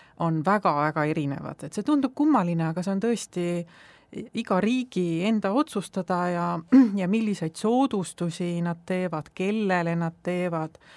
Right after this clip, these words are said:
missugused on need, äh, maksud, missugused valemid kehtivad, see on ikka päris paras rägastik. Et, ähm, et kui nüüd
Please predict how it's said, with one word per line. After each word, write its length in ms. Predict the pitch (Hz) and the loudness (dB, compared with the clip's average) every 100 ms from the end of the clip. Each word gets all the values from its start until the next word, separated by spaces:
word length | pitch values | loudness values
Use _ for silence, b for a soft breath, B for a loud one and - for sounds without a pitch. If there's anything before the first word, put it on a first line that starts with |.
| B - | B -6
missugused 760 | 190 196 - 180 170 160 165 160 | -4 -2 -4 -4 -4 -6 -6 -6
on 220 | 156 151 147 | -6 -4 -6
need, 440 | 151 147 - - | -6 -8 -10 -4
äh, 480 | 156 156 151 b b b b | -2 -2 -4 b b b b
maksud, 840 | 196 262 - - 196 185 - - 170 | 0 0 -4 -2 0 -2 -6 -6 -4
missugused 540 | 180 - 170 160 156 156 | -4 -4 -4 -4 -4 0
valemid 460 | 214 254 175 165 | 2 4 2 0
kehtivad, 480 | - 165 - 165 170 | -4 -6 -6 -6 -6
see 100 | 170 | -4
on 100 | 160 | -4
ikka 160 | 165 165 | -4 -8
päris 380 | - 196 226 - | -4 -4 -4 -6
paras 280 | 160 180 - | -4 -4 -4
rägastik. 640 | 151 143 139 - 185 _ _ B B B B | -4 -6 -10 -14 -20 _ _ B B B B
Et, 460 | 175 170 170 _ 160 | -4 -4 -6 _ -2
ähm, 460 | 156 156 160 160 - 170 | 0 0 -2 -4 -6 -8
et 140 | - | -6
kui 220 | 240 269 247 | -2 2 2
nüüd 320 | 170 - | 0 -2